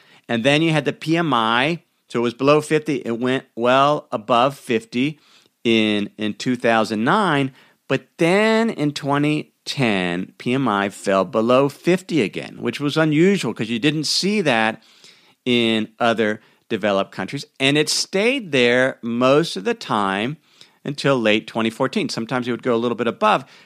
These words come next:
but the general trend was below fifty. Now, this corresponded to the peak in commodity prices. And, and one of the things with Australia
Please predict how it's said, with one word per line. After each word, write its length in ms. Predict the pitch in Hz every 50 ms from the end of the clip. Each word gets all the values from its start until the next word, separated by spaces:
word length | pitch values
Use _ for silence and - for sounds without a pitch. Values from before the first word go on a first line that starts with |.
| _ _
but 140 | - 135 117
the 80 | 147 127
general 400 | 110 - 175 202 240 277 262 233
trend 680 | - - - - 220 269 285 233 175 156 151 147 151 - _ _ _ _ _
was 420 | - 143 139 143 143 143 139 127 -
below 640 | - - 143 143 135 127 117 117 117 123 131 147 - _ _ _ _ _ _ _ _ _
fifty. 580 | _ - 226 240 - - - 160 139 101 85 - _ _ _ _ _ _ _ _ _ _ _ _ _ _ _ _ _ _ -
Now, 240 | - 165 170 165
this 220 | 160 175 247 254 -
corresponded 1200 | - - 277 - 240 214 - - - - 165 170 202 247 277 262 175 143 131 123 135 139 - _ -
to 520 | - 139 139 139 139 135 139 143 139 - -
the 140 | 135 135 131 - _
peak 560 | - - - 277 247 208 185 185 185 - - _ _ _ _ _ _ _ _
in 300 | - 147 147 151 147 147
commodity 580 | 143 - 170 165 165 165 170 180 180 165 175 185
prices. 600 | 185 - 185 196 214 240 226 - - 220 - 117
And, 160 | 127 131 123
and 160 | - 143 139
one 160 | 135 160 202
of 60 | 240 269
the 60 | 247
things 360 | 233 - 185 175 165 160 147
with 320 | 151 151 151 147 139 - -
Australia 720 | - 139 143 - - - 202 240 285 247 185 147 147 151 -